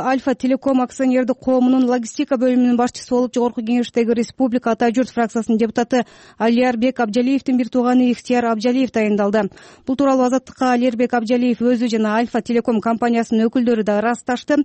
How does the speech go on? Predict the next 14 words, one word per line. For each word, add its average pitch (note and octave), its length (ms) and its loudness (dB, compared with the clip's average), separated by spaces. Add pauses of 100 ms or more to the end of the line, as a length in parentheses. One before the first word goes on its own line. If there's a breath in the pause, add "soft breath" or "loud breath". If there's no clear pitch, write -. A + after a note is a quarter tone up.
(300 loud breath)
Депутат A#3+ 380 -2
ага A3+ 240 2
эч A3+ 180 -2
кандай A3 300 0
тааныш A3+ 340 0
билиши A3 320 -2
жок, B3+ 360 -2
резюмесин A3 600 -2
жөнөтүп, A#3 480 0 (180 loud breath)
мыйзамдуу A#3 440 0
түрдө A3 260 -2
ишке A3 240 -2
орношконун A3+ 460 0
айтты. A3 340 -2